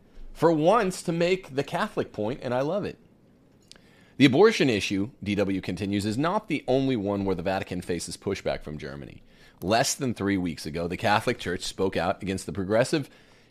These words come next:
German, now this is where our show will take its point of departure.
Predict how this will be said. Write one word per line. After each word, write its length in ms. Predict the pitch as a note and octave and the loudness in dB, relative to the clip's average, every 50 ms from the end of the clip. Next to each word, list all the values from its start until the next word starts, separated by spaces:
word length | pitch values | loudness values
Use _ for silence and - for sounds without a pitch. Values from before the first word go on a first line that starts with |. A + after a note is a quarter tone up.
| _ - | _ -6
German, 440 | G#2+ G2 G#2+ C3 C3 C3 B2+ C3 B2+ - | -2 2 4 4 6 6 4 2 0 0
now 160 | - F#2+ F#2+ | 0 0 0
this 160 | F#2 F2+ G#2 A#2 | 0 0 -2 -2
is 140 | B2+ A2+ | -4 -2
where 380 | A#2+ A2+ A2+ G#2+ G2+ G2+ G2 F2+ - - - - | 0 2 2 4 4 2 -2 -4 -8 -16 -12 -6
our 140 | - F#2+ F#2 | -4 -4 -4
show 580 | - - - - B2 A2 G2+ F2+ E2+ D#2 E2+ - _ _ _ _ _ _ _ _ _ _ - _ | -4 -6 -6 -2 0 2 2 2 0 -2 -6 -10 _ _ _ _ _ _ _ _ _ _ -18 _
will 140 | - G#2 G#2 | -4 -4 -2
take 260 | - - G#2 F#2 - | -2 -2 -2 -2 -2
its 140 | F2 - - | -6 -10 -12
point 300 | - - F#2+ F2+ F2 E2+ | -10 -6 -6 -4 -4 -4
of 100 | D#2 D2+ | -6 -8
departure. 520 | E2 D2+ - F2+ E2 D2+ - D2+ C2+ B1+ | -8 -4 -4 -2 -2 -4 -6 -10 -12 -12